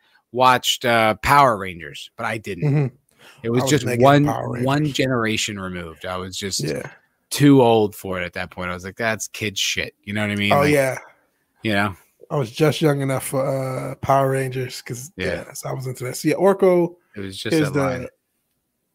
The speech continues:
Speaker 2: let's go to, get on, uh, this is what he looked
Speaker 1: Oh,
Speaker 2: like back
Speaker 1: this
Speaker 2: then.
Speaker 1: thing?
Speaker 2: This
Speaker 1: Oh,
Speaker 2: guy.
Speaker 1: yeah, yeah, yeah.
Speaker 2: And this is him there with, uh, the brigade. These are all women.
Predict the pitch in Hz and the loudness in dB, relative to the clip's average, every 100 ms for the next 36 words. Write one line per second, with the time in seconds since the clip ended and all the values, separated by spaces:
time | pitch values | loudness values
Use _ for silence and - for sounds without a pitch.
0 | _ 123 120 - 131 117 - 127 127 127 | _ -14 -12 -4 -2 -2 -6 -4 -4 -2
1 | 123 123 123 123 123 - _ _ _ _ | -4 -4 -4 -6 -8 -12 _ _ _ _
2 | _ _ _ _ _ - - 143 151 143 | _ _ _ _ _ -8 -6 0 0 2
3 | 147 143 165 143 123 165 147 156 240 247 | 2 6 8 8 6 4 4 4 6 4
4 | - _ - 147 - - 247 254 254 254 | -4 _ -6 -2 0 4 4 4 4 4
5 | 254 254 247 117 85 - _ _ _ _ | 4 4 4 4 0 -10 _ _ _ _
6 | _ _ _ - 92 110 107 135 135 135 | _ _ _ -18 -14 -12 -8 -6 -6 -4
7 | 139 135 131 135 135 131 127 135 131 131 | -2 -2 0 0 0 0 -2 -4 -4 -4
8 | 131 135 - _ _ _ _ _ _ 131 | -6 -8 -12 _ _ _ _ _ _ -10
9 | 135 127 139 139 139 143 143 147 151 160 | -8 -2 0 0 -2 0 2 4 4 4
10 | 156 135 | 4 2